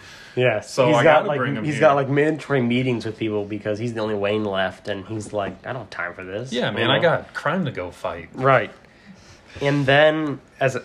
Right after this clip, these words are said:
Speaker 1: as he walks away to go get a, take a shower, Alfred tells him to go to clean up. Alfred's watching the, the videotape,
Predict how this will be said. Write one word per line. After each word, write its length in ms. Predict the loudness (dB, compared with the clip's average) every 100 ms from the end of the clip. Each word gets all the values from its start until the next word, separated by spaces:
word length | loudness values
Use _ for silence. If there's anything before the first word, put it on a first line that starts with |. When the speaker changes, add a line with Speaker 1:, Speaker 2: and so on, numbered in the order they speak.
| 0
Speaker 1:
as 200 | 2 2
he 100 | -2
walks 360 | 2 4 4 0
away 200 | 0 2
to 60 | 0
go 260 | -2 -2
get 140 | -2 -6
a, 40 |
take 220 | -8 -10
a 40 | -8
shower, 520 | -2 -2 -2 -6 -16 -20 -20 _ _ _ -2
Alfred 200 | -2 0
tells 120 | -4 -4
him 80 |
to 20 | -6
go 20 |
to 60 | -8
clean 280 | -8 -6 0
up. 320 | 2 0 -4 -20 -20 -20 -20 _ _ -6
Alfred's 340 | 0 0 0
watching 420 | 4 4 4 -2 0
the, 220 | -2 -4 -8
the 100 | -6
videotape, 600 | 0 0 0 -4 -8 -10